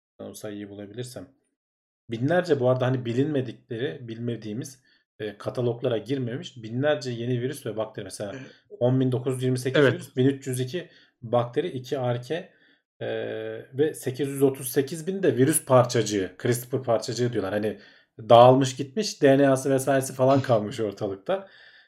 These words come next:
Speaker 1: E, bizim o kollara vurulan M R N A'lar gibi hani
Speaker 2: <laughs>
Speaker 1: parçacıkları. Bunların hepsinin işte kataloglarını falan tutuyorlar. E, tam akla ziyan bir iş ama sonuçta hani ilginç bir harita çıkıyor ortaya yani.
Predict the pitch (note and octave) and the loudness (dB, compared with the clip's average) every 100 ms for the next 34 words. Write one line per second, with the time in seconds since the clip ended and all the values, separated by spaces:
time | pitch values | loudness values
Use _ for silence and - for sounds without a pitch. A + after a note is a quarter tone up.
0 | _ - G#2+ G#2 G#2 G#2+ G#2 A2 A#2 A2+ | _ -8 -6 -4 -6 -8 -10 -8 -2 -2
1 | - A#2+ A2+ A#2+ A#2+ A#2 A#2 A#2 A2+ A#2+ | 0 0 4 4 4 4 4 6 6 6
2 | A#2 A#2+ A#2 A2+ A#2+ A#2+ - G3 G3 A#3 | 4 4 4 6 4 4 4 2 4 4
3 | A2+ C3 A#2 A#2+ C3+ G3 - - - _ | 4 2 -4 -4 -8 -8 -12 -20 -20 _
4 | B2 D3 D#3+ E3+ E3 F#3+ F#3 B2 A3 - | 2 4 4 0 -4 -8 -6 -6 -6 -4
5 | F3 D#3+ D#3+ E3 E3+ D3 D#3+ - C3 A#2+ | -2 -2 -4 -4 -4 -2 -2 -4 -6 -4
6 | D#3 B3 - _ _ _ _ _ C3 A#2+ | -4 -6 -14 _ _ _ _ _ -6 -4
7 | A#2+ C3+ C3+ A3+ F#3 G3 G3 F3+ F#3 F#3+ | -4 -4 0 4 2 2 0 6 6 6
8 | E3 D#3+ - E3+ G3+ F#3 - E3 - G3+ | 4 0 0 2 2 0 -4 -6 -4 -2
9 | F#3+ F3+ E3+ G3+ - B2 B2 B2 G#2+ - | -2 -2 -4 -4 -2 2 2 2 -4 -6
10 | - A#2 G#2 - G2+ G2 G2 G2+ G2+ | -6 -2 -2 -2 -6 -4 -6 -6 -10